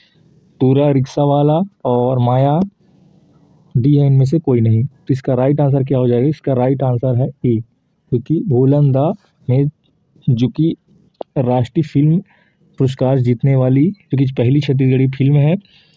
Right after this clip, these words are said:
पांचवा प्रश्न है, छत्तीसगढ़ की सीमा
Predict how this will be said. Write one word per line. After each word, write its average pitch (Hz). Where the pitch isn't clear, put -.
पांचवा 139
प्रश्न 175
है, 151
छत्तीसगढ़ 175
की 170
सीमा 165